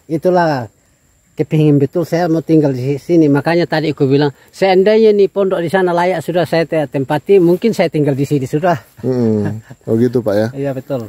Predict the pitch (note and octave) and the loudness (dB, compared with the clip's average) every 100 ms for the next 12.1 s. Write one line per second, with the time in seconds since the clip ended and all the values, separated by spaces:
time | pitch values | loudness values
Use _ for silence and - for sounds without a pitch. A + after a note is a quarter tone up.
0 | A2+ - A#2 C#3+ - C3 D3+ D3 C3+ B2+ | -16 -4 0 0 -2 -2 -2 -2 0 -2
1 | B2 A2+ A#2+ A#2+ A#2+ A2 G#2 - - C3 | -4 -4 -2 -2 -2 -4 -8 -10 -4 0
2 | C#3 C#3 C#3+ C#3+ C3+ C3 C#3+ C3 C3 C3+ | 0 0 -2 -2 -2 -2 -4 -2 -2 -2
3 | C3+ C3+ D3+ A#2 A2 A#2 G2+ G2 _ _ | -4 -2 -2 -2 -2 -2 -4 -8 _ _
4 | C3+ C3+ A2+ F#2 _ _ _ - B2+ C3 | -8 -8 -10 -16 _ _ _ -4 -2 0
5 | C3+ B2+ B2+ C#3 B2+ C3+ C3+ A#2+ A#2+ A#2+ | 0 0 -2 0 0 0 -2 -10 -8 -4
6 | A#2 A2+ A2 G#2+ A#2 B2 A2 G2 - B2+ | -4 -2 -4 -4 -4 -2 -2 -8 -12 -12
7 | A2+ A#2 A2 A#2+ A2+ - - - C3 D3 | -10 -10 -10 -10 -12 -14 -20 -10 -8 -6
8 | B2+ D3 C3+ D3+ D3 B2+ - B2 - - | 0 0 0 -2 -2 -4 -8 -20 -20 -20
9 | - F3 G3+ F#3 E3+ D#3+ F3+ F#3 F3 F3 | -4 -2 0 -2 -4 -2 2 2 0 -4
10 | F3 F#3+ F#3 F#3+ D3+ D#3 D#3+ C#3+ - C#3+ | -4 -2 -2 -4 -4 -4 -4 -8 -8 -4
11 | F#3+ F3 - D3 D3+ F3 F#3 E3 D3 D#3+ | -2 -4 -4 -2 -2 0 0 2 2 0
12 | F3+ | -4